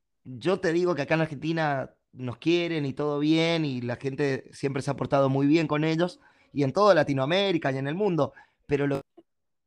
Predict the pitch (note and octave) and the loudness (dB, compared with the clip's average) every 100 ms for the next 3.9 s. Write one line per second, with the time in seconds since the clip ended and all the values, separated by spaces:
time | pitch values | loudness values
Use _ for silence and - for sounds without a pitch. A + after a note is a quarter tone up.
0 | _ _ _ _ _ - - D3+ C#3+ C3 | _ _ _ _ _ -8 -6 -4 -4 -2
1 | D#3 D#3 D#3 - _ - C#3+ E3+ E3+ F3 | -2 -4 -8 -12 _ -6 -2 0 0 -2
2 | D3 C3+ - _ _ C3 F3 F#3+ F3+ D3+ | -2 -2 -4 _ _ -2 0 2 0 2
3 | D3+ F3 F3+ C#3+ D3 C#3 G3 G3 G3 | 2 4 2 0 -2 4 4 4 2